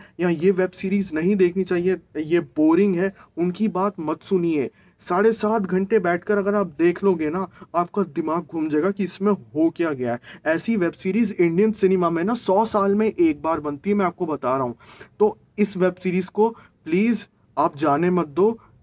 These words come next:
डिज्नी प्लस हॉटस्टार पर अवेलेबल है। और अगर आपके पास यहाँ पे अभी टाइम है तो जाके देखो यार, इतनी ज़बरदस्त वेब सीरीज ना और इतनी ज़बरदस्त एक्टिंग के साथ आपने कहीं भी नहीं देखी होगी। तमन्ना भाटिया, she just nailed it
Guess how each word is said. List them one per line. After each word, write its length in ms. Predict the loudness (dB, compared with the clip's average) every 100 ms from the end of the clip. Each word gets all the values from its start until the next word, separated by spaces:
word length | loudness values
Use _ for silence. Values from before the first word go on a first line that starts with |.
| _ _ _ -10
डिज्नी 320 | -6 -2 0
प्लस 260 | 2 0 -2
हॉटस्टार 460 | -4 -4 -2 -4
पर 220 | -2 -4 -2
अवेलेबल 500 | 0 0 0 0 0
है। 100 | -2 -6 -14 -4
और 120 | -2 0
अगर 220 | 0 0
आपके 320 | 0 -2 -2
पास 240 | -2 0 0
यहाँ 120 | -2
पे 100 | 0
अभी 200 | 0 0 -2
टाइम 320 | -2 0 0 0
है 180 | -2 -10 -20 _
तो 100 | -2
जाके 480 | -2 -2 -2 0 0 0 -2
देखो 400 | -2 0 2 2
यार, 280 | 2 0 -2
इतनी 240 | -2 -2
ज़बरदस्त 560 | 0 -2 0 0 -2 -2
वेब 140 | -4
सीरीज 360 | -2 -4 -4 -2
ना 140 | -2 -2
और 240 | -4 -2
इतनी 280 | -2 0 0
ज़बरदस्त 580 | 0 0 -2 -2 -4 -4 -4
एक्टिंग 400 | -4 -4 -2 0
के 100 | 0
साथ 220 | 0 -2 -4 -2
आपने 360 | -4 -2 -4 -4 -12 -20 _ _ _ 2
कहीं 260 | 4 4
भी 120 | 4 4
नहीं 140 | 2
देखी 260 | 0 -2 -2
होगी। 120 | -4
तमन्ना 500 | -4 -2 0 0 0
भाटिया, 440 | 0 -2 -4 -4 -4
she 380 | -6 -4 -2 -2 -2
just 320 | 0 0 -2 -8
nailed 420 | -2 4 4 4 2
it 220 | 0